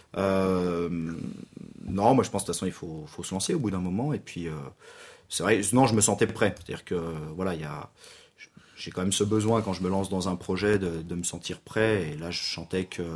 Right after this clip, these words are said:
je sentais que je pouvais bien faire les choses. Donc, euh, on est parti. Et puis, euh,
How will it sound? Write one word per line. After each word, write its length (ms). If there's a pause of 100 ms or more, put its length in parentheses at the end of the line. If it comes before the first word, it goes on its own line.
(1200)
je 100
sentais 280
que 40
je 60
pouvais 240
bien 160
faire 160
les 80
choses. 320
Donc, 300
euh, 20 (260)
on 40
est 80
parti. 400
Et 100
puis, 280
euh, 40